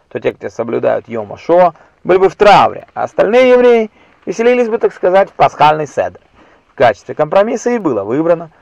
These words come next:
двадцать седьмое Ниссана, день, в который никаких событий, связанных с катастрофой,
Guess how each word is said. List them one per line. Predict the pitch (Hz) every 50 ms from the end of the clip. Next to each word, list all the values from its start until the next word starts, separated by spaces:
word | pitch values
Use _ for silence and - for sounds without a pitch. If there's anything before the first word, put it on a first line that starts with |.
| _ _
двадцать | - 117 113 120 123 143 - - 143 -
седьмое | - - 113 101 101 101 104 101
Ниссана, | 104 107 - - - - - - - _ -
день, | 113 113 131 147 147 139 - _ _ _
в | _
который | - 143 135 - 175 175 175
никаких | 180 185 185 208 196 156 - 113 -
событий, | - - 101 101 113 139 151 - -
связанных | 147 151 160 160 143 147 151 143 -
с | _
катастрофой, | - 147 - - 131 - - 147 - - - 143 143 -